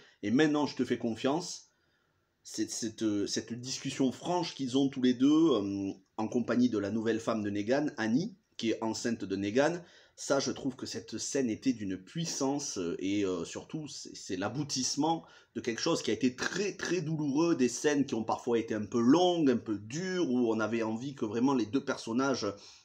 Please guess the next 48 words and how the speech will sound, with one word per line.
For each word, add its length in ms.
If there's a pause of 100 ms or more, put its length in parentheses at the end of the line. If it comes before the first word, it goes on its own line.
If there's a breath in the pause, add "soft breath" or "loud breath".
(100)
s'entendent. 760 (220 loud breath)
Je 160
sais 100
que 60
dans 100
la 80
première 320
saison, 400
voilà, 220
c'est, 180
c'était 380
assez, 400
euh, 200
c'était 240
assez 220
long 220
à 40
démarrer 400
sur 200
les 200
huit 180
premiers 280
épisodes, 480 (320 loud breath)
la 80
manière 380
dont... 280
Euh, 220 (640)
nous, 140
on 100
savait 280
que 80
Negan 320
avait 120
changé, 380
mais 80
la 80
manière 320
dont, 300
euh, 180
Maggie 480
traitait 400
Negan, 460
forcément, 460
elle 120
était 200
pas 140
là, 240
euh, 80